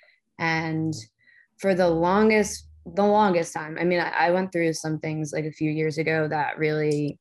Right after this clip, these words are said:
affected my mental health. I went through a lot in high school and coming out that affected my mental health. And I, I think that's what, like, contributed to my anxiety and paranoia now, because back in the day we had less responsibility. So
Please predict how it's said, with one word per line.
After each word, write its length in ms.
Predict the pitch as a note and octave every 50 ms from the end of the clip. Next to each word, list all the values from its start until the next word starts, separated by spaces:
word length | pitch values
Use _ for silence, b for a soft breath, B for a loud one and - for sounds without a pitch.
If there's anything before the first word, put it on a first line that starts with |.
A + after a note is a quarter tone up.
| _ -
affected 340 | D#3+ D3+ E3 D#3+ D3+ D#3+ D3
my 120 | D#3 D3+
mental 280 | D3+ D3+ D3 D3 D3+ D#3
health. 380 | D#3 D3+ D3+ D3+ D#3 D3+ D#3
I 60 | E3 D#3+
went 200 | D#3 D#3 - -
through 160 | D#3 D3+ D3
a 40 | D3
lot 300 | D#3 D#3 D#3 D#3 D3+ - - b b b b b b b b
in 100 | E3+ F#3
high 180 | F3+ G3 F#3+ F3+
school 400 | F#3 - - F#3 F#3 F3+ F3+ F3+
and 120 | E3+ E3 E3
coming 280 | F3 E3+ D#3+ D#3+ E3
out 240 | E3 E3 D#3+ D#3+ D#3+
that 120 | E3 D#3+ D#3+
affected 340 | D#3 - D#3+ D3+ - D3+ D#3
my 100 | D#3 D3+
mental 360 | D#3 D#3 D#3 D3+ - D3+ D3+
health. 420 | D#3 D#3 D#3 D#3 D#3 D3+ - - _ _ -
And 500 | - E3 D#3+ D#3 D#3 D3+ D3+ D#3 D#3 D3+ - - _ _ _ _ _ _ _ _ _ _ _ _ _ _ _ _ _ _ _ -
I, 240 | G3 G3 F3+ D#3+ - - - - - - A#2+ - -
I 60 | G3
think 160 | F#3 B3 C4+ G3
that's 220 | G3 F#3+ F#3+ -
what, 220 | G3+ F#3 E3 -
like, 200 | F3+ F3 E3+ E3
contributed 840 | - F#3 E3+ E3 - F3+ F3+ F#3 F#3 F3 E3+ D#3+ D3+ D3+ D3+ D#3 - - -
to 640 | - - E3 D#3 D#3 D#3 D#3 D3+ D3+ D3+ D3+ D#3 D#3 D3 _ _ -
my 140 | D#3 D#3 D#3
anxiety 540 | C#3 C#3+ D#3+ D3+ D#3 D#3 D#3 D#3 D#3 D#3 D3+
and 100 | D#3 D3+
paranoia 500 | - D#3 D#3 D3+ D3+ D3+ D3 D3 D3+ C#3+
now, 500 | D3+ D3+ - - C#3 E3 A3 C4 C4+ B3
because 260 | G3+ F3 F3 F3 D#3+ D3+
back 280 | E3 D#3 D#3 D#3+ - E3
in 60 | E3
the 80 | D#3+
day 300 | D#3 D#3 D#3 D#3 D3+ D3+ D#3
we 100 | D#3 D#3+
had 220 | D#3 D#3 D3+ D3+
less 220 | D#3 D#3 D3+ - -
responsibility. 840 | D3+ - - D#3 C#3+ C#3+ - - D3+ D#3 D3+ D3+ D3 D3+ D3 D3
So 380 | D3 - - D#3 D3 D3 D3